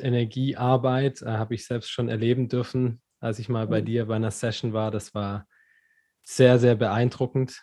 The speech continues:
Speaker 1: Also das, das weiß ich echt noch ganz genau, wie, ja, wie diese Energie einfach zu spüren war, das war unglaublich.
Speaker 2: Mhm.
Speaker 1: Äh, das war der Wahnsinn. Äh,
Speaker 2: <laughs>
Speaker 1: und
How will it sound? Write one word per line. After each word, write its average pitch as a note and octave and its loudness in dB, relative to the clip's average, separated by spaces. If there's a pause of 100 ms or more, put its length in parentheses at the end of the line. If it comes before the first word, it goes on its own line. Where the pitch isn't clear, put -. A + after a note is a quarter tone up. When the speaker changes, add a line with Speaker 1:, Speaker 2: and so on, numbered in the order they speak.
(140)
Speaker 1:
Also G#2+ -2
das, G#2 -6
das - -12
weiß G#2 -2
ich G2+ -10
echt - -10
noch G#2+ -8
ganz G#2+ -6
genau, G#2 -6
wie, G2+ -4 (1500)
ja, C3 6
wie B2+ 4
diese A#2+ 0
Energie C3+ 2
einfach - -4 (580)
zu C3 -2
spüren C#3+ 6
war, F2+ -2
das F#2 -10
war F#2+ -10
unglaublich. E2+ -2
Speaker 2:
Mhm. E3+ -2
Speaker 1:
Äh, G#2 -4
das G#2 -8
war G#2+ -2
der G#2 -4
Wahnsinn. F#2 -8 (720)
Äh, G2 -2
Speaker 2:
<laughs> - 2
Speaker 1:
und G#2+ -4